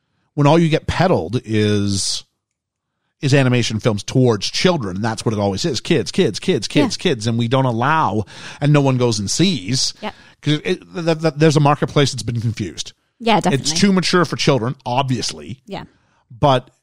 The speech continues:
Speaker 1: adults aren't designed to think animation's for them.
Speaker 2: Yeah, I think that is the biggest problem with this film, yeah.
Speaker 1: Um. So, uh, role of women?
Speaker 2: It's pretty good.
Speaker 1: Okay.
Speaker 2: I like it. I mean, she's a fox, but she's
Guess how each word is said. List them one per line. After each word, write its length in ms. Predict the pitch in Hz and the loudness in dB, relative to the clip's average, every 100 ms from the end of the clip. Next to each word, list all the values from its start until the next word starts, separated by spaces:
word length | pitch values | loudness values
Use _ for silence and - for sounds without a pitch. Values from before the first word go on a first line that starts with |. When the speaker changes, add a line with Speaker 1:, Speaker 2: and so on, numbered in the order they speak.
| 151 | -4
Speaker 1:
adults 400 | 147 135 127 143 | 0 0 0 0
aren't 240 | 131 117 | 0 0
designed 400 | 127 123 117 117 | 0 2 0 -2
to 60 | 110 | -2
think 180 | 117 | -2
animation's 480 | 110 101 101 - 92 | 0 -2 -2 -4 -8
for 80 | - | -10
them. 180 | 71 - _ | -14 -18 _
Speaker 2:
Yeah, 120 | 196 - - | -12 -8 -2
I 60 | |
think 100 | 214 | 0
that 140 | 175 147 | 0 -4
is 100 | 180 | -6
the 80 | 185 | -6
biggest 240 | 180 170 | -4 -2
problem 240 | 190 190 | -2 -4
with 120 | 156 - | -8 -14
this 140 | 165 | -18
film, 240 | - 160 | -16 -14
yeah. 120 | 151 165 - - _ _ | -14 -14 -18 -20 _ _
Speaker 1:
Um. 1080 | 131 131 131 131 127 131 127 127 131 131 123 | 2 2 4 4 2 2 2 2 2 0 -4
So, 840 | - - 147 131 131 123 123 123 123 - - - _ _ _ _ - | -8 0 4 6 6 4 2 2 0 -4 -18 -20 _ _ _ _ -6
uh, 320 | 127 120 117 | -2 -2 0
role 300 | 151 208 214 | 4 4 6
of 80 | 175 | 4
women? 260 | 220 330 - _ _ _ _ _ _ _ _ _ - | 4 2 -2 _ _ _ _ _ _ _ _ _ -6
Speaker 2:
It's 80 | - | 0
pretty 220 | 359 240 | 2 4
good. 220 | 302 392 - _ _ _ _ _ _ _ _ - | 6 4 -2 _ _ _ _ _ _ _ _ -2
Speaker 1:
Okay. 180 | 143 - | 0 0
Speaker 2:
I 80 | 240 | -2
like 240 | 240 262 - | -4 -4 -2
it. 180 | 285 - | -4 0
I 60 | 226 | 2
mean, 320 | 226 190 - _ _ _ | 4 0 -6 _ _ _
she's 160 | - 196 | -6 -4
a 60 | |
fox, 420 | - 190 - - - _ _ | 2 2 2 -10 -12 _ _
but 240 | 175 - _ _ _ _ _ _ _ - | -4 -4 _ _ _ _ _ _ _ -8
she's 420 | 208 190 165 | 0 0 0